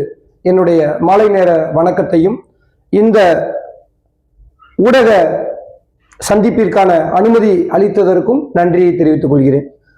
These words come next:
இப்ப அருமை நண்பர் அந்தோணி அவர்கள் என்கிட்ட ஒரு கேள்வி கேட்டிருக்காங்க. என்ன அப்படின்னா, போதைப் பொருள் சம்பந்தமான ஒரு கேள்வி. ஆஹ், இளைஞர்களை இன்னைக்கு தவறான பாதைக்கு எடுத்து செல்றது இந்த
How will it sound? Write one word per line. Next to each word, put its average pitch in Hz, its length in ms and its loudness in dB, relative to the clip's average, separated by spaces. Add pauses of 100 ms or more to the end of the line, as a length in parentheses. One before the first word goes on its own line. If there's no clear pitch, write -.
(240)
இப்ப 165 180 0 (280)
அருமை 226 320 2
நண்பர் 208 400 0 (280)
அந்தோணி 196 340 2
அவர்கள் 185 320 2
என்கிட்ட 185 300 0
ஒரு 175 140 2
கேள்வி 175 260 0
கேட்டிருக்காங்க. 156 500 0
என்ன 175 220 2
அப்படின்னா, 165 400 -2
போதைப் 220 320 0
பொருள் 180 220 0
சம்பந்தமான 165 560 -2 (560)
ஒரு 147 180 0
கேள்வி. 160 340 0 (1080)
ஆஹ், 185 400 0
இளைஞர்களை 269 580 2
இன்னைக்கு 196 540 2
தவறான 262 400 2
பாதைக்கு 214 420 2
எடுத்து 196 320 0
செல்றது 196 360 0
இந்த 185 240 0